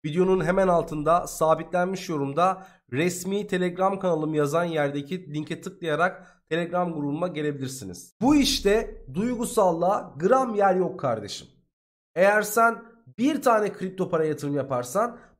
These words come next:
bir tane kripto paraya hodl yaparsan o bir tane kripto para senin kaderini belirler.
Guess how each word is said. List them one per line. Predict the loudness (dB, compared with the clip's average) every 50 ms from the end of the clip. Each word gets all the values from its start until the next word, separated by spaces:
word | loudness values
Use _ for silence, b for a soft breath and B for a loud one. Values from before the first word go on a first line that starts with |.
| _ _ 0
bir | 0 0 2 2
tane | 2 2 4 2 0 -2
kripto | -2 -4 -4 -4 -4 -4 -2
paraya | -2 0 0 0
hodl | 0 -2 -4 -2 -2 0 0
yaparsan | 0 0 0 0 -2 -4 -2 0 0 0 0 -2 B B B B B _
o | -10 -4 0
bir | 2 2 2 2
tane | 2 2 2 2 0
kripto | -2 -4 -4 -4 -4 -4 0
para | 0 2 2 2 0 0 -6 -14 -18
senin | -18 -4 -2 0 0 0 0
kaderini | 0 -2 0 0 -2 -4 -2 -4
belirler. | -4 -4 -4 -8 -10 -12 -14 -16 _